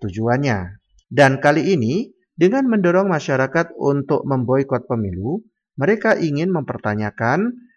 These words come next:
legitimasi dan penerimaan sistem Republik Islam Iran. Alasan ketiga adalah musuh menargetkan investasi sosial Republik Islam Iran dalam beberapa tahun terakhir.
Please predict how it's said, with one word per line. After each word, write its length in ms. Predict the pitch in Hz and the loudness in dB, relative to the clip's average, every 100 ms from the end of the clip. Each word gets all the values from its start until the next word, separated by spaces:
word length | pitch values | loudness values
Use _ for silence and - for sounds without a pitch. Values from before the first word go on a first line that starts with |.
| _ | _
legitimasi 960 | 156 180 170 185 180 180 180 180 180 160 | 0 2 0 0 -2 0 -2 -2 -2 2
dan 240 | 120 151 | 0 0
penerimaan 640 | 127 101 101 98 123 123 123 | -4 -4 -4 -2 -2 -2 -4
sistem 480 | 147 139 165 160 - | -8 -6 -2 -2 -2
Republik 480 | 175 156 107 113 131 - | -4 -4 -4 -4 -6 -10
Islam 400 | 98 - 104 101 123 | -10 -6 -6 -6 0
Iran. 560 | 135 135 107 98 92 92 _ _ _ _ _ _ | 2 2 0 -6 -10 -16 _ _ _ _ _ _
Alasan 400 | 226 269 277 294 | 4 4 4 0
ketiga 400 | 277 262 254 240 | -2 0 2 4
adalah 240 | 208 202 | 6 6
musuh 320 | 196 196 196 | 6 4 2
menargetkan 640 | 190 156 131 135 135 160 143 | 2 2 2 0 2 2 2
investasi 640 | 139 120 117 - 117 120 | 0 -4 -6 -2 -2 -2
sosial 400 | - 110 131 127 | -6 -6 0 0
Republik 480 | 120 117 107 107 - | 0 -4 -4 -6 -6
Islam 320 | 113 110 104 | -10 -8 -8
Iran 400 | - 143 135 135 | -4 0 0 0
dalam 320 | 131 143 175 | -2 0 0
beberapa 480 | 180 190 196 190 185 | 0 -2 0 0 0
tahun 320 | 175 180 180 | 0 -2 0
terakhir. 560 | 185 175 190 147 90 | -2 -2 0 -2 -2